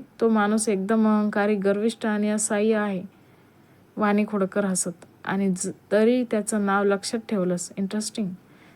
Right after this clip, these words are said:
रिया थोडं गप्प होते, मग थोडं हसत, "मी त्याला विसरणार नाही, पुढच्या वेळी त्यालाच चिडून दाखवते." दोघे निघतात. मागे आरव अजूनही हलकं हसत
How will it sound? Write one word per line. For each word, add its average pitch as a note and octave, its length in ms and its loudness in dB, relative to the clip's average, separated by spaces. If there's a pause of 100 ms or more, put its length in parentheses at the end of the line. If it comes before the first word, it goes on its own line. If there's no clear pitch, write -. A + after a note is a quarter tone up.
(220)
रिया G#3+ 380 4 (140)
थोडं G3+ 260 2
गप्प F#3+ 260 0
होते, F#3+ 280 -6
मग G3 320 -4
थोडं G3 200 0
हसत, F3+ 480 -6
"मी F#3+ 100 -2
त्याला F#3+ 260 0
विसरणार G3 540 -2
नाही, G#3 300 -2 (840)
पुढच्या A3 300 0
वेळी G#3+ 220 4
त्यालाच G#3 760 -2 (100)
चिडून A3+ 360 2
दाखवते." G3+ 580 -4
दोघे F3+ 300 0
निघतात. F3 400 -2 (140)
मागे F3 460 -2 (100)
आरव G3 360 0
अजूनही G3+ 480 0
हलकं G3+ 380 -2
हसत G#3+ 240 -2